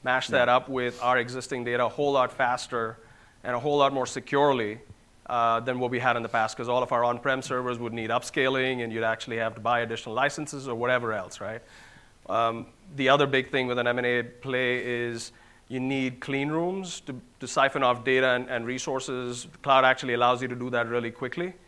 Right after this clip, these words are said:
Speaker 1: And we've got the capability to do that with, uh, with our current foundation that we built in the cloud. So if we go in for a, a big acquisition in the next few years, I think we are a lot more better positioned to be able to do that from a tech perspective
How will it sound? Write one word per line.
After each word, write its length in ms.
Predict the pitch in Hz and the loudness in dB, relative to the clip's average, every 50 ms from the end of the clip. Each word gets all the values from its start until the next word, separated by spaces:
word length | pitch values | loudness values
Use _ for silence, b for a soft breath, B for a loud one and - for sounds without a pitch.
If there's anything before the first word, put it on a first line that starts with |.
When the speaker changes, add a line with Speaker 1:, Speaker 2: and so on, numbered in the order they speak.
| B B B B B B B - | B B B B B B B -8
Speaker 1:
And 340 | - 117 117 117 117 117 110 | -4 -2 -2 -2 -2 -4 -4
we've 260 | 127 127 123 120 117 123 | -4 -2 -2 -4 0 4
got 200 | 135 131 131 127 | 4 4 4 4
the 60 | 127 | 0
capability 600 | - - 127 120 127 120 131 127 123 120 120 120 | -4 -4 -4 -4 -2 -2 -2 0 0 -2 -2 -6
to 60 | 117 | -8
do 220 | 117 117 123 123 120 | -8 -8 -6 -4 -2
that 260 | 117 117 113 113 - | 0 0 0 -2 -4
with, 340 | 131 123 117 113 - - - | -6 -6 -6 -8 -10 -6 -4
uh, 300 | 127 117 117 113 113 117 120 - - | -2 0 2 0 0 -2 -4 -10 -10
with 240 | 131 127 120 117 - | -8 -8 -8 -6 -6
our 120 | 120 120 113 | -6 -6 -6
current 480 | - - - - 139 135 131 127 123 | -6 -6 0 2 4 4 4 2 0
foundation 580 | - 131 123 120 117 117 123 123 120 - - 120 | 0 0 0 0 -2 -2 -4 -4 -4 -4 -6 -8
that 80 | 117 110 | -8 -8
we 100 | 113 113 | -8 -8
built 260 | 104 113 113 110 - | -8 -8 -8 -8 -10
in 60 | 117 107 | -12 -14
the 60 | 110 | -12
cloud. 260 | - 120 110 113 - | -10 -8 -10 -8 -6
So 220 | - 117 110 104 - - | -8 -8 -8 -8 -12 -14
if 160 | - 127 123 - | -14 -14 -12 -12
we 60 | 123 120 - - | -12 -14 -10 -6
go 180 | 147 143 139 | -2 0 0
in 180 | 139 139 143 139 | 2 2 0 0
for 180 | - 143 123 | -2 -2 0
a, 220 | 123 117 113 107 - B B B B B B B B B B _ | 2 2 0 0 -2 B B B B B B B B B B _
a 80 | - 120 | -10 -6
big 160 | 127 127 120 123 | -4 -2 0 0
acquisition 540 | 113 110 - 127 120 127 127 120 - 131 | 0 0 -2 -6 -6 -4 -4 -4 -4 -6
in 80 | 120 117 | -6 -4
the 80 | 117 117 | -2 -2
next 200 | 117 117 117 - | -2 -2 -4 -6
few 100 | 123 117 | -8 -6
years, 280 | 120 120 123 123 123 123 | -4 -2 -2 -2 -2 -2
I 80 | 117 | -4
think 200 | 113 - 120 117 | -4 -6 -8 -6
we 80 | - 120 | -4 -4
are 80 | 113 | -4
a 40 | 110 | -2
lot 280 | 110 113 120 120 - 127 | 0 0 -2 -2 -2 -6
more 320 | 123 117 113 113 110 110 | -6 -6 -4 -4 -4 -4
better 320 | 110 110 110 123 123 123 123 | -4 -4 0 2 2 2 0
positioned 640 | - 127 110 104 117 117 110 - 165 165 170 170 - | -2 -8 -8 -6 -6 -6 -4 -4 -4 -6 -6 -6 -8
to 60 | 143 | -8
be 140 | 131 123 120 | -6 -4 -4
able 160 | 120 120 117 | -4 -4 -4
to 60 | 113 113 | -6 -8
do 260 | 107 110 131 135 131 | -10 -8 -6 -4 0
that 240 | 127 120 113 117 113 | 0 0 0 0 -2
from 100 | - 120 | -4 -8
a 60 | 110 | -12
tech 260 | - - 135 123 - | -6 -6 -6 -6 -6
perspective 640 | - 123 - - 120 107 104 - - 117 107 107 110 | -8 -10 -8 -6 -6 -6 -6 -8 -8 -8 -8 -10 -12